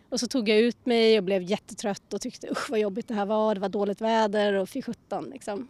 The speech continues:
Och så tog det två veckor till innan jag gick ut igen. Eh,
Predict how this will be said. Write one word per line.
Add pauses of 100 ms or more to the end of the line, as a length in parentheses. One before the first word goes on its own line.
(120)
Och
så
tog
det
två
veckor
till
innan (500)
jag
gick
ut
igen. (420)
Eh,